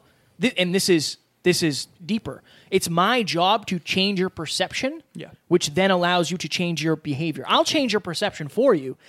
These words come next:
Speaker 1: and then I'll help you change your behavior.
Speaker 2: Right.
Speaker 1: But the only reason I know that your perception is wrong is because mine was too at one point, too.
Speaker 2: Exactly.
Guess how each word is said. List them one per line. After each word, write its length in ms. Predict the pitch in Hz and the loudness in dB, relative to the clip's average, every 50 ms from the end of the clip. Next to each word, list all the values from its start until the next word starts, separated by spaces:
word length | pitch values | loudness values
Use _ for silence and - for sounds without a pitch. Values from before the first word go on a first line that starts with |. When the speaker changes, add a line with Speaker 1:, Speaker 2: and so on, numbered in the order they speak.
| - - | -10 -2
Speaker 1:
and 140 | - 170 190 | 0 2 4
then 80 | 196 | 4
I'll 80 | 185 165 | 2 2
help 260 | 135 190 226 226 - | 2 2 2 2 2
you 100 | 185 170 | -2 -4
change 260 | 147 - 170 165 147 139 | -2 0 -2 -2 -2 -4
your 60 | 127 | -6
behavior. 440 | 131 143 202 247 220 - - - - _ | -2 0 2 2 0 0 -4 -12 -18 _
Speaker 2:
Right. 160 | 165 151 143 - - | -14 -14 -14 -12 -4
Speaker 1:
But 140 | - 196 165 | -2 -2 0
the 120 | 160 202 208 | 2 4 4
only 240 | 214 226 226 220 208 | 4 4 4 2 0
reason 380 | 185 190 220 220 175 170 190 151 | 2 2 2 2 2 2 0 0
I 220 | 160 175 185 190 | 0 0 2 2
know 340 | 185 165 165 170 185 202 240 | 2 4 4 6 6 6 4
that 100 | 190 147 | 2 -2
your 100 | 160 165 | -4 -4
perception 440 | - - 139 - 175 160 - - 156 | -4 -4 -2 0 0 0 0 -2 -6
is 100 | 139 127 | -6 -4
wrong 340 | 143 147 151 170 202 233 202 | -2 0 0 0 0 0 -2
is 80 | 151 | -6
because 200 | 139 156 151 139 139 | -6 -6 -6 -4 -4
mine 220 | 156 165 170 160 | -2 -2 -2 -2
was 160 | 143 143 139 - | -4 -6 -8 -6
too 120 | - 147 | -6 -6
at 80 | 135 123 | -6 -6
one 120 | 127 - | -10 -12
point, 240 | 127 - - - - | -14 -16 -16 -12 -6
too. 60 | 170 | -2
Speaker 2:
Exactly. 480 | 180 175 160 165 147 117 - - - | -2 -2 -2 -4 -8 -8 -10 -12 -16